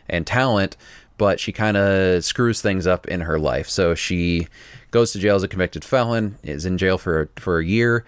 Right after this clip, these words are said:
comes out, and she has been in this time, in, in jail the whole time, just basically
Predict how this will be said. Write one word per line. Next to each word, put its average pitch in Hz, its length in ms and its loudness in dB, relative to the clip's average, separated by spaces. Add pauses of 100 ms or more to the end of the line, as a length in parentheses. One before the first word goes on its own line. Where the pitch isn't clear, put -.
(520)
comes 147 260 0
out, 117 240 4
and 95 160 0
she 90 640 0
has 90 260 -2
been 104 180 0
in 104 60 0
this 92 140 -2
time, 123 280 0
in, 104 160 0
in 92 140 0
jail 110 220 2
the 104 80 2
whole 95 100 4
time, 87 300 -2
just 82 180 -6
basically 87 640 0